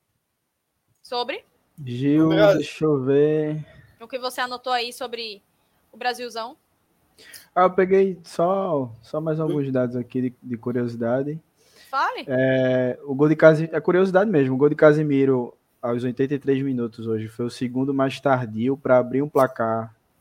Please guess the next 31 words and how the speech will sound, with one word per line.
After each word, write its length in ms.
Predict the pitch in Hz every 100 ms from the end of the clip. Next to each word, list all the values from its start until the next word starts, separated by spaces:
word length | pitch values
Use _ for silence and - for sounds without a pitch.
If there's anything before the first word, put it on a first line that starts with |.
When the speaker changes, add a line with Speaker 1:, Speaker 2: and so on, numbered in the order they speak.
| _ -
Speaker 2:
do 260 | 117 113
Jogo 220 | 113 117 120
do 80 |
Brasil 340 | 120 120 110 113
em 40 |
Copa 260 | 110 117 120
do 100 | 117
Mundo. 400 | 107 110 127 156 _ _ _
Speaker 1:
Boa. 140 | 107 104
Speaker 2:
Ficou, 560 | 113 110 110 110 - _ _ _ _ _ -
o, 240 | 117 120
o 20 |
mais 240 | 117 170 -
tardio 360 | 151 135 135
foi 160 | 131 135
o 20 |
de 80 | 131
Coutinho 560 | 135 147 139 131 143 151
contra 280 | 139 131
a 20 | 127
Costa 320 | 131 - 123
Rica 260 | 120 120
em 60 | 120
dois 160 | 123 117
mil 140 | 117
e 20 |
dezoito, 440 | 120 117 117 131 -
foi 120 | 120
no 60 |
minuto 240 | 117 117 -
noventa. 580 | 127 117 107 117 -